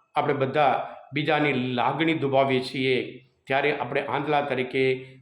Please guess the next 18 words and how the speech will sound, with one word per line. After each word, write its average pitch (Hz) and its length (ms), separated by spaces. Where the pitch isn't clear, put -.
જીવીએ 127 320
છીએ. 127 580
સાથે 190 280
સાથે 160 720
આપણે 170 220
બીજા 170 320
માણસોને 180 500
વસ્તુ 180 520
તરીકે 190 280
વાપરીએ 147 500
છીએ. 135 600
આવી 131 180
રીતે 151 260
આ 143 100
બધ-, 143 360
જ્યારે 151 240
આપણે 143 520
બીજાની 143 540